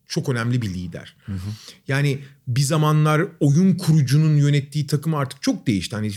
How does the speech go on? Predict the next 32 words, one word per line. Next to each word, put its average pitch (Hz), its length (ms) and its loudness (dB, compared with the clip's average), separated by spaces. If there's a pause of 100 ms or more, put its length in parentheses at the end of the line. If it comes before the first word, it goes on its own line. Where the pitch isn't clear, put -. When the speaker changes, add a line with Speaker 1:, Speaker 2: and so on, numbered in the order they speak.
Speaker 1:
biraz 117 160 -2
evvel 110 100 -2
işte 110 200 -4
LeBron'la 113 380 -2
yok 127 180 -2
işte. - 180 -10 (220)
Yani 127 140 -4
üç 180 240 -2
numarayla, 135 400 2
yani 143 240 -4
LeBron 151 220 2
artık 135 240 -2
dört 170 200 0
numara, 135 280 2
dört 170 200 0
numara 160 220 2
beş 180 220 0
numaranın 185 240 4
yönettiği 165 400 2
takımlardan 92 580 -6
bahsediyoruz. 92 420 -8
Jokic - 340 -8
falan 90 200 -8
örneğinde. 90 500 -6 (600)
Ama 135 160 -2
Chris 135 180 -2
Paul 139 140 2
hala 131 280 2
herkesi 107 280 -2
yönetebiliyor 92 520 -2
abi. 69 220 -12 (720)
Ve 208 340 2